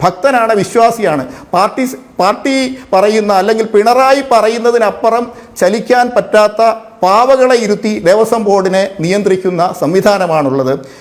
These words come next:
ഈ യുവതീ പ്രവേശനത്തിൻ്റെ, ഏ, നിലപാട് തിരിച്ച് തെറ്റായിപ്പോയി എന്ന് പറയാൻ തയ്യാറാകാത്ത, ഈ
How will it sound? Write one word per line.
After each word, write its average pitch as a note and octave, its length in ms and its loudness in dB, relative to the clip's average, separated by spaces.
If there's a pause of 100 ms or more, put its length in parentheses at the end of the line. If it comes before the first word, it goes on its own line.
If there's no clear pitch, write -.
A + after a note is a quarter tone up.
(120)
ഈ C#4 340 0
യുവതീ B3+ 220 4
പ്രവേശനത്തിൻ്റെ, B3 1000 0 (240)
ഏ, E3+ 180 4 (100)
നിലപാട് A#3+ 460 2
തിരിച്ച് A3+ 360 -4 (120)
തെറ്റായിപ്പോയി A#3+ 560 2
എന്ന് A#3+ 180 2 (100)
പറയാൻ A3 380 2
തയ്യാറാകാത്ത, F3 840 0 (360)
ഈ G3 120 -2